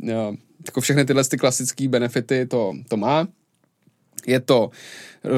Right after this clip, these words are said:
s tím souvisí i nějaká jako redukce stresu a tak. Prostě ty vole, takový ty běžný keci, co se, co se jako říkají, říkají o, o cvičení, tak ty tady jsou. Ta obrovská výhoda, třeba oproti tomu chození nebo oproti tomu běhání, tak je, že je to, že je to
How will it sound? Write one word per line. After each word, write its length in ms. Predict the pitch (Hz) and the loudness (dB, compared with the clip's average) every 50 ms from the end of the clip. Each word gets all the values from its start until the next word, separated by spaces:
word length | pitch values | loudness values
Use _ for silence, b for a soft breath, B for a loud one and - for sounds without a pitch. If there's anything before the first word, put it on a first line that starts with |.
| 131 123 123 120 | 2 4 2 2
s 260 | 117 - - - - | 0 0 0 0 0
tím 140 | - 151 143 | 2 2 2
souvisí 320 | 127 147 135 131 123 - - | 4 4 4 2 2 2 2
i 80 | 135 | 2
nějaká 220 | 131 117 120 - 123 | 2 2 2 2 2
jako 180 | 123 - 123 | 2 2 2
redukce 440 | 113 135 147 160 156 - - 156 143 | 2 2 2 2 0 0 0 0 0
stresu 560 | - - 147 131 131 - - 131 131 131 120 | 0 0 -2 -2 0 0 0 0 0 0 0
a 80 | - 113 | 0 0
tak. 300 | - 113 127 151 156 - B B B B B B B | 2 2 2 2 0 -4 B B B B B B B
Prostě 300 | - 131 - - 160 143 | -2 0 2 2 2 2
ty 100 | 135 147 | 4 4
vole, 120 | 147 147 | 4 4
takový 200 | 143 131 - 139 | 4 4 0 0
ty 100 | 139 156 | 0 2
běžný 320 | 135 143 135 135 147 143 | 2 2 2 2 2 2
keci, 320 | 135 - 151 - - 139 131 | 2 2 0 2 2 0 0
co 140 | - - - | -2 -4 -2
se, 220 | - 147 135 - - | 0 0 0 0 -2
co 140 | - - 131 | -4 -6 -2
se 120 | - 139 | 0 0
jako 160 | 127 123 - 139 | 0 2 2 0
říkají, 380 | 131 113 135 131 131 131 78 113 | 2 4 4 4 4 2 2 0
říkají 340 | 127 131 - - 127 127 127 | 0 0 2 4 4 4 6
o, 180 | 123 131 127 117 | 4 4 4 4
o 100 | 113 127 | 2 0
cvičení, 360 | - - 131 127 143 127 127 | 0 0 -2 0 0 0 0
tak 120 | 135 123 | 0 -4
ty 80 | - 135 | -4 -2
tady 200 | - 131 98 - | -2 -2 0 0
jsou. 280 | - - 131 135 139 143 B B B B B | 0 0 0 0 0 -2 B B B B B
Ta 140 | - 117 - | -2 0 2
obrovská 580 | 156 165 170 208 220 208 - - 202 175 156 131 | 2 4 4 4 4 2 2 4 4 6 6 4
výhoda, 560 | 117 117 113 117 117 117 120 127 143 170 180 B B B B B B B B B | 4 2 2 2 2 2 2 2 0 -2 -4 B B B B B B B B B
třeba 240 | - - 170 156 160 | -2 2 4 4 4
oproti 300 | 160 160 160 160 151 160 | 4 2 0 -2 -2 -2
tomu 180 | 165 160 156 139 | 0 0 0 0
chození 560 | 127 - 120 110 123 123 135 143 151 170 180 180 - | 0 0 0 0 2 2 2 2 0 0 -2 -4 -4
nebo 240 | - 139 135 143 143 143 | -4 -2 0 0 2 2
oproti 480 | 143 143 147 139 135 - 139 139 143 135 | 2 0 0 -2 0 0 0 0 0 0
tomu 220 | - 151 143 147 | 0 0 2 2
běhání, 600 | 135 123 113 117 113 117 120 120 127 135 175 175 B B B B B B B | 2 2 2 2 2 2 2 2 0 0 -2 -4 B B B B B B B
tak 220 | - 151 147 - 170 | -2 -2 0 2 4
je, 300 | 160 156 156 156 147 - | 4 6 6 4 4 2
že 140 | 147 147 160 | 2 2 2
je 120 | 156 156 | 2 2
to, 360 | 156 - 170 160 156 156 143 - | 2 4 4 4 6 4 2 2
že 120 | 151 156 156 | 2 2 4
je 140 | 151 151 | 2 2
to 520 | 147 - 160 151 151 151 147 147 147 147 | 2 2 4 4 4 4 4 4 2 2